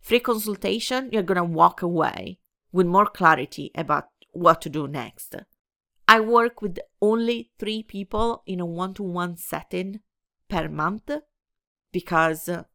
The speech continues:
see, one thing I discover, I like to focus on a smaller amount of people. So I know that I'm gonna give them my best.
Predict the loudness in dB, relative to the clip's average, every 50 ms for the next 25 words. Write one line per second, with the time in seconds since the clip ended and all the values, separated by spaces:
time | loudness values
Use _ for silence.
0 | _ _ _ _ _ _ _ _ _ -8 -4 -2 -2 -2 -4 -8 -12 _ -4 -4
1 | -4 -2 -4 -6 -4 -4 -6 -6 -6 -8 -10 -8 2 2 2 2 2 -4 -6 -8
2 | -10 -18 _ _ _ _ _ _ _ _ 0 0 2 4 2 0 0 -4 -12 -14
3 | -8 -10 -10 -8 -8 -10 -10 -8 -10 -12 -12 -4 -2 0 0 0 -2 -4 -8 -10
4 | -10 -12 _ _ _ _ _ _ _ _ _ -4 -2 -2 0 -2 -2 -2 -2 -2
5 | -2 -2 -2 -4 -4 -4 -6 -10 -8 -8 -8 -8 -4 -4 -4 -6 -6 -10 _ _
6 | _ _ _ _ _ -4 -2 0 0 -2 -4 -8 -6 -2 0 2 4 4 2 2
7 | -2 -4 -8 _ _ _ _ _ _ _ _ _ -6 -4 -4 -4 -4 -4 -6 -6
8 | -6 -6 -8 -10 -8 -8 -10 -8 -8 -10 -10 -8 -2 -2 -2 -2 -2 -6 -14 -18
9 | -18